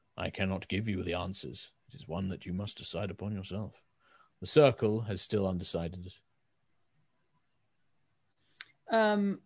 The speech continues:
Speaker 2: I turn to Azara and I say, "Then I think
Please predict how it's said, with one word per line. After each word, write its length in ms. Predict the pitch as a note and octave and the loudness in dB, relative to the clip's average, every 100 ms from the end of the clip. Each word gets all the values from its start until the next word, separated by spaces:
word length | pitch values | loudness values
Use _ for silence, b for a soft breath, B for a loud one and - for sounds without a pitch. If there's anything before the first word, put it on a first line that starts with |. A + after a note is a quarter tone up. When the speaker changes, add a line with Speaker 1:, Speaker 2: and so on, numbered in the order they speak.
| _ - | _ 2
Speaker 2:
I 160 | G3+ G3+ | 4 4
turn 240 | G#3+ G#3+ | 2 0
to 140 | G#3 | 2
Azara 680 | F#3 F3+ F3 F3 D3+ D3 - - | 0 2 4 6 4 2 0 -4
and 80 | F3+ | -4
I 100 | E3+ | -4
say, 420 | E3+ D#3+ D#3+ - - _ _ _ _ _ _ _ - | 0 2 2 0 -8 _ _ _ _ _ _ _ -6
"Then 520 | F#3+ A3+ G#3 G#3 G3 - - | 4 6 6 4 0 0 2
I 300 | A3 A#3+ A#3+ | 6 6 4
think 420 | G#3+ F3+ F3 | 2 0 -2